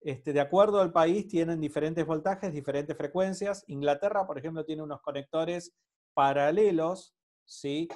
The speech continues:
Y el de tierra perpendicular, que son de doscientos cuarenta volt.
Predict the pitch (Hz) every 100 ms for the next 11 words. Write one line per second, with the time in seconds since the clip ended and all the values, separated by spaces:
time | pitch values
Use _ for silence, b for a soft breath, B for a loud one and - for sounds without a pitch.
0 | - 156 147 143 139 139 135 170 170 160
1 | 143 131 135 139 131 156 190 175 170 180
2 | _ _ _ - - 151 151 147 127 151
3 | 147 - 135 139 139 160 196 165 165